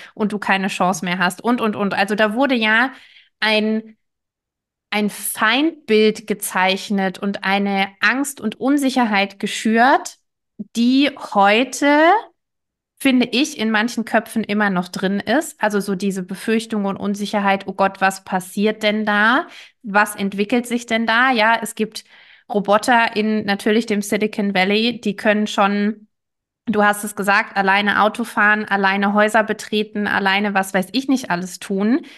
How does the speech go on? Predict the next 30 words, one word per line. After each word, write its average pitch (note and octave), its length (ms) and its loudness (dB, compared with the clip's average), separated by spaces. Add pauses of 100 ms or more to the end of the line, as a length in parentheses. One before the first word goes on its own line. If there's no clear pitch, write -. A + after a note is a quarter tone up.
(240)
Sind B3 460 0
das A3+ 260 0
genau G#3 340 0
die, A3 420 0
die G3 160 -6
damals G#3 420 0
in F#3+ 120 -6
den F#3+ 160 -2
Filmen B3+ 520 2
die G#3 140 -2
Macht G#3 360 -2
irgendwann F3+ 460 -4
an F3+ 220 -4
sich F3 200 -10
gerissen F3+ 460 -8
haben? G3 480 -2 (720)
Nein, G#3+ 420 2
das G3 200 -4
sind A#3+ 200 2
sie A3 140 -4
natürlich F#3 540 -4
nicht. A3+ 500 -2 (340)
Hoffentlich A3+ 680 0
werden G3 320 0
sie G3+ 160 0
es G3 180 -4
auch F#3+ 200 -4
niemals, F#3+ 720 -2
ähm, F#3 520 -6
sein, G3 560 0